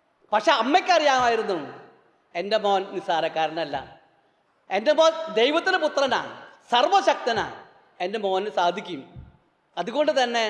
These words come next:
അമ്മ സംശയം കൂടാതെ ഈശോയോട് പറഞ്ഞു,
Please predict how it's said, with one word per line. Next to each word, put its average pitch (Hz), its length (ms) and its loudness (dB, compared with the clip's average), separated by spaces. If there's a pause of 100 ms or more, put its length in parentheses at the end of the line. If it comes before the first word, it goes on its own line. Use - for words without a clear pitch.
(440)
അമ്മ 190 260 -4 (360)
സംശയം 233 500 -4
കൂടാതെ 185 520 0 (440)
ഈശോയോട് 170 420 -4
പറഞ്ഞു, 147 280 -4